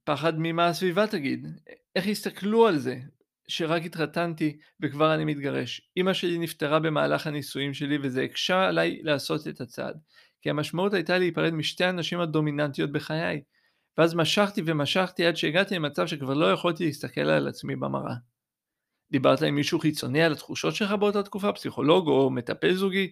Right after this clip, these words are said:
<laughs> ואני אוסיף, "מאמן?" "לא, שמרתי את זה לעצמי. ולמרות שהמשפחה שלי תומכת ושיתופית והכי קל לדבר איתם, התביישתי, ונכנסתי למצב שאני מגדיר אותו כמצב טיסה. התמקדתי בעבודה שלי והדחקתי.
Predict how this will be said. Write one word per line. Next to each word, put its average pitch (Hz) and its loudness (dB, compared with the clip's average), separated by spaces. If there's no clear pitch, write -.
<laughs> - -20
ואני 147 4
אוסיף, - 0
"מאמן?" 147 4
"לא, - 6
שמרתי 180 4
את 156 -2
זה 175 4
לעצמי. 160 2
ולמרות 156 4
שהמשפחה 175 0
שלי 180 -4
תומכת 165 0
ושיתופית 156 -4
והכי 151 0
קל - 0
לדבר 175 0
איתם, 202 -2
התביישתי, 135 0
ונכנסתי 170 -4
למצב 156 0
שאני 156 -4
מגדיר 135 0
אותו 180 -2
כמצב 135 -2
טיסה. 139 -4
התמקדתי 160 0
בעבודה 131 2
שלי 135 -2
והדחקתי. 127 -4